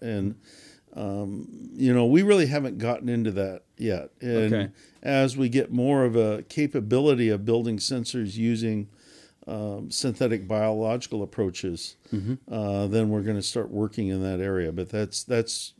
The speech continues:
Speaker 1: right now something I've just been funded to do,
Speaker 2: Mm-hmm.
Speaker 1: and we really haven't started yet.
Speaker 2: Okay. But now, so,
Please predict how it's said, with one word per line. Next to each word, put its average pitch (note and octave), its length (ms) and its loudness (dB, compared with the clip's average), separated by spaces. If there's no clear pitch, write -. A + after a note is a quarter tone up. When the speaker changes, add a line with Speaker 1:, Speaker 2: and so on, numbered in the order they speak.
Speaker 1:
right G#2+ 200 0
now A2 380 -2
something A#2 320 -4
I've G#2 140 -2
just - 240 -6
been A2 140 -2
funded D3 440 -4
to A2 80 0
do, G#2+ 460 0
Speaker 2:
Mm-hmm. G#2 240 -4
Speaker 1:
and A#2 160 2
we G#2+ 100 4
really G#2 200 2
haven't G2+ 220 -4
started F2+ 380 -6
yet. - 140 -10
Speaker 2:
Okay. A2 340 -4
But D3 140 4
now, F3 200 2
so, F3 380 4